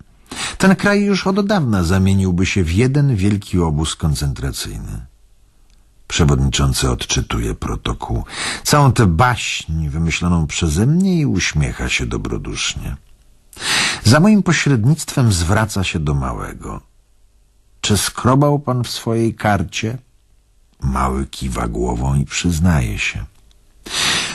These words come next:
Na to przewodniczący zwraca się z kolei do mnie jako do patrona. „Czy był pan dotąd zadowolony z pracy tego chłopca?”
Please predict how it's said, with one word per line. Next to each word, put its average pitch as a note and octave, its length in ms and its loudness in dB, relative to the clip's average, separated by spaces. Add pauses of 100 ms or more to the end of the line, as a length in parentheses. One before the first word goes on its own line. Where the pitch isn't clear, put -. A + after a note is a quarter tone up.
(140)
Na G#2 200 8
to C3 140 0
przewodniczący D2 920 2
zwraca D2 420 2
się - 140 2
z - 100 -4
kolei D#2+ 400 2
do G#2 200 6
mnie C2 280 -2
jako - 300 -10
do - 100 -6
patrona. - 680 -6 (960)
„Czy - 180 4
był G#3 220 6
pan A3 300 0
dotąd E3 360 2
zadowolony B2 920 2
z - 120 -10
pracy C2 520 -10
tego A1 300 -12
chłopca?” - 720 -10